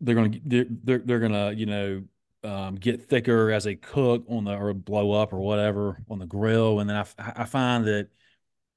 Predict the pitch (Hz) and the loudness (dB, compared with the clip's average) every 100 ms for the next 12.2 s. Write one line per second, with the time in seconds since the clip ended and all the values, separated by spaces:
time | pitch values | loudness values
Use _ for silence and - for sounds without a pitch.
0 | - 113 131 95 - 185 165 151 143 147 | -12 -2 -2 -2 -2 0 0 -2 -2 -2
1 | 147 147 147 120 _ - 113 113 110 104 | -2 -4 -6 -10 _ -6 -2 0 -2 -2
2 | 113 107 - - - _ _ _ _ _ | -2 -2 -4 -10 -14 _ _ _ _ _
3 | _ - 101 104 101 90 92 92 90 85 | _ -8 -2 -2 -2 -6 -6 -4 -6 -8
4 | _ _ _ _ - _ _ _ - _ | _ _ _ _ -20 _ _ _ -20 _
5 | _ _ _ - 143 - - _ - 131 | _ _ _ 0 0 0 -10 _ -2 2
6 | 139 131 131 120 110 113 104 - - 123 | 4 2 2 2 4 0 -2 -14 -8 -6
7 | 101 101 95 95 92 95 92 90 151 120 | -6 -6 -4 -4 -4 -4 -6 -2 -2 -2
8 | - 139 123 123 120 110 - - 113 113 | -4 -2 -2 -2 -2 -4 -10 -10 -10 -10
9 | _ _ - 110 113 - 104 101 - 117 | _ _ -8 -8 -8 -10 -6 -6 -4 -2
10 | 113 110 113 110 104 104 110 110 98 107 | -2 -2 -4 -4 -4 -4 -4 -6 -4 -2
11 | 110 113 110 92 90 101 104 101 - 95 | -2 -2 -4 -6 -8 -8 -6 -8 -6 -6
12 | 92 | -6